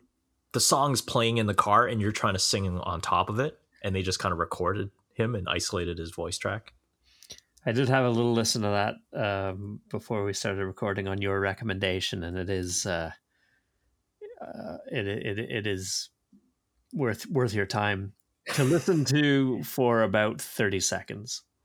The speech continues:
Speaker 1: Yeah, 'cause he, he sings it.
Speaker 2: Yeah.
Speaker 1: Well, I'll, I'll use air quotes, sings. Um,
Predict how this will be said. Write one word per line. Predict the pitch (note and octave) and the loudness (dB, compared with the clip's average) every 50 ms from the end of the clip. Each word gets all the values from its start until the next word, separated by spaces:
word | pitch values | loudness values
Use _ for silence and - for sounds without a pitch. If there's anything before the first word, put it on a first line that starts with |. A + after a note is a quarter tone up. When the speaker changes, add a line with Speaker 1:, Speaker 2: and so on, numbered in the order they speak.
| _ _ _ _ _ _ _ - - - - - | _ _ _ _ _ _ _ -18 -16 -14 -14 -6
Speaker 1:
Yeah, | - - C3+ B2 A#2 | 0 4 4 4 4
'cause | G#2 - C3 - | 4 2 2 4
he, | - D#3 C#3+ A#2 - | 4 2 0 0 -2
he | - A2 B2 A#2+ | -2 0 2 2
sings | - - - - C3 C3 B2 G#2 F2 | 4 2 4 4 4 2 2 0 0
it. | - - - _ _ _ _ _ _ _ _ | -2 -4 -8 _ _ _ _ _ _ _ _
Speaker 2:
Yeah. | - G#2 E2+ - | 0 0 2 2
Speaker 1:
Well, | F#2 G#2+ - | 2 2 4
I'll, | E2+ | 4
I'll | A2+ A#2 | 4 4
use | A#2+ A#2 A#2+ | 4 2 2
air | - A2+ G#2 G2 | 2 4 2 2
quotes, | - - G2+ F2 D#2 - - - - - - | 4 2 0 0 0 -4 -8 -8 -8 -6 -4
sings. | - - A2 F2+ E2 D#2 D2 - - - - - _ _ _ _ _ _ _ _ _ _ _ _ _ _ _ _ _ _ _ G#2+ | 0 0 0 0 0 -2 -6 -10 -10 -12 -12 -12 _ _ _ _ _ _ _ _ _ _ _ _ _ _ _ _ _ _ _ 2
Um, | G2 F#2+ F#2 F2+ E2+ F2 A2 | 4 4 4 4 2 -4 -8